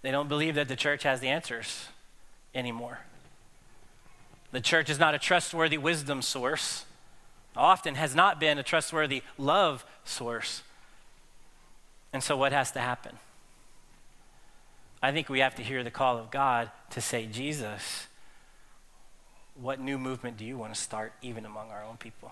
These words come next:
And the beauty of what we're doing, even within our mission Sundays, we have mission Sundays at the Hills, right?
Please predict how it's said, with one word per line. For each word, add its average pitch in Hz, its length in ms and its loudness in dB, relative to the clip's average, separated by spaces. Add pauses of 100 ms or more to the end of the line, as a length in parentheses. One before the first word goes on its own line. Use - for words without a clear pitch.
(3500)
And 117 140 -6
the 113 40 -6
beauty 151 600 0
of 135 100 0
what 143 220 -2
we're 147 100 -4
doing, 139 320 0
even 143 240 0
within 139 220 0
our 127 100 2
mission 135 460 -2
Sundays, 127 560 -2
we 123 80 -4
have 123 240 0
mission 123 260 -8
Sundays 123 380 -6
at 123 100 -12
the 127 60 -10
Hills, 135 460 -6
right? 135 240 -10